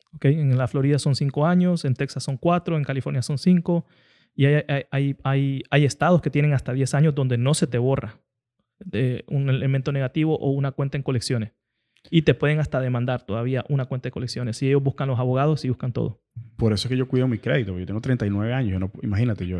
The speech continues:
Speaker 2: yo pierdo la oportunidad de, de dañar mi... o sea, daño mi crédito. Va a tomar diez años. Entonces, ajá,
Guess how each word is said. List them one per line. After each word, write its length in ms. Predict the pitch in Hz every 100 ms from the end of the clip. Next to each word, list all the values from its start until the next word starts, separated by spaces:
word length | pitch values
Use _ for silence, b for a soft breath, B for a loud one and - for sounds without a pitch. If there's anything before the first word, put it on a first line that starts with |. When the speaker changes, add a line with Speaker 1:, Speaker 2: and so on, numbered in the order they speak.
| -
Speaker 2:
yo 260 | 98 95 - _ _ _ _ _ _ _ _ _ _ _ _
pierdo 380 | 120 117 117 131 135 _
la 100 | 131
oportunidad 580 | 113 110 107 101 107 107
de, 160 | 92 85
de 360 | - 90 82 - _
dañar 420 | - 98 95 92 101
mi... 120 | 110
o 40 | 90
sea, 220 | 104 -
daño 320 | - 98 110
mi 80 | 127
crédito. 420 | 123 117 98 123 - _ _ _ _ _ 107
Va 60 |
a 40 | 104
tomar 260 | 120 123
diez 300 | 123 127 -
años. 280 | 120 113 104
Entonces, 400 | 101 98 120 113
ajá, 360 | 104 107 98